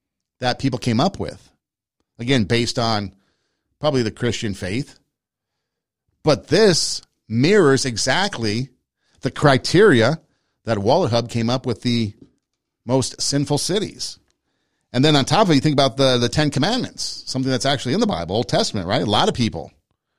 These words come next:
follow the Old Testament, or at least the Ten Commandments, right? Even if you're not religious, you think about the Ten Commandments. Having no other gods, making no idols, taking God's name in vain. Okay, so maybe you don't follow those three because you're not religious.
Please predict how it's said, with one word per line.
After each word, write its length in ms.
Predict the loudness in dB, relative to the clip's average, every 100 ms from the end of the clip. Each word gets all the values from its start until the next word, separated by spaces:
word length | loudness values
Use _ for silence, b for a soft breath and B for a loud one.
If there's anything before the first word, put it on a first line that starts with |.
| _ _
follow 340 | -2 2 2
the 180 | 2 2
Old 180 | 2 0
Testament, 500 | -2 -2 -6 -10 -4
or 100 | -2
at 60 |
least 160 | 0 -2
the 80 | -2
Ten 220 | -2 -2
Commandments, 420 | -2 -2 -2 -4
right? 180 | -4 -4
Even 160 | -2 -2
if 80 |
you're 80 | -2
not 220 | -2 -2
religious, 400 | -2 -4 -4 -6
you 80 | -6
think 160 | -6 -4
about 160 | -2
the 60 | -2
Ten 180 | -4 -4
Commandments. 540 | -2 -4 -6 -8 -16 -18 _ _ _ _ -2
Having 200 | 2 4
no 140 | 2
other 140 | 0 2
gods, 600 | 2 2 -2 -8 -10 -10 _ _ _ _ _ _ _ _ _ _ _ _ _ _ _ -2
making 340 | -2 4 4
no 120 | 6
idols, 640 | 4 2 0 0 -4 -10 -12 _ _ _ _ _ _ _ _ _ _ _ -4
taking 240 | 0 2
God's 300 | 4 2 4
name 160 | 2 4
in 100 | 2
vain. 400 | 2 0 -4 -10 _
Okay, 240 | -6 -6
so 160 | -4 -4
maybe 260 | -2 -2 -2
you 140 | -2
don't 180 | -2 -2
follow 220 | 0 0
those 180 | 0 -4
three 220 | -4 -4
because 280 | -4 -4 -2
you're 60 |
not 160 | -2 -2
religious. 600 | -4 -6 -6 -8 -8 -12